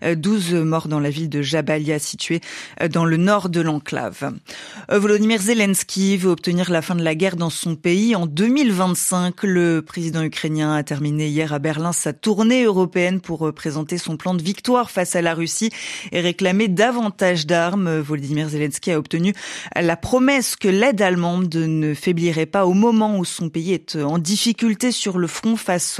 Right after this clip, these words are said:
aux troupes russes. Le gouvernement du chancelier allemand Olaf Scholz prévoyait de réduire de moitié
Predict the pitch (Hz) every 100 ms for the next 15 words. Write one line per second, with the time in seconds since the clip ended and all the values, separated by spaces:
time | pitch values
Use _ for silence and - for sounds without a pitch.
0 | - 165 160 - 226 - 208 214 - -
1 | - - - - 190 185 175 226 208 190
2 | 185 175 175 165 165 156 - 151 - 147
3 | 151 156 143 - 160 165 165 175 175 -
4 | - 165 - - 156 160 175 170 156 156
5 | 180 170 175 175 175 214